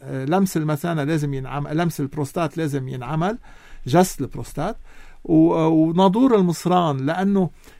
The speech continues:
هلأ كمان بلفت له نظرهم أنا لمرضاي إنه كل اللي بيعملوا تواليل بالمثانة وأورام بالمثانة عندهم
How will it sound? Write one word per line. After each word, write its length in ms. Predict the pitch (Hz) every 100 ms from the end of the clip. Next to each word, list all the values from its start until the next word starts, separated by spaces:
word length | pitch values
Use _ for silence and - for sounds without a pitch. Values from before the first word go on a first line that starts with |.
| -
هلأ 380 | 160 226 214 - -
كمان 460 | 180 196 214 175 156 151 143
بلفت 320 | 170 160 202 190
له 80 |
نظرهم 460 | 180 170 170 190 160
أنا 280 | 160 170 156
لمرضاي 580 | 147 151 147 175 160 165
إنه 120 | 160
كل 220 | - 233
اللي 100 | 202
بيعملوا 420 | 165 185 180 170
تواليل 460 | 156 156 156 185 180
بالمثانة 520 | 147 147 135 139 170
وأورام 340 | 143 147 165
بالمثانة 480 | 147 143 139 170 170
عندهم 460 | 147 196 208 190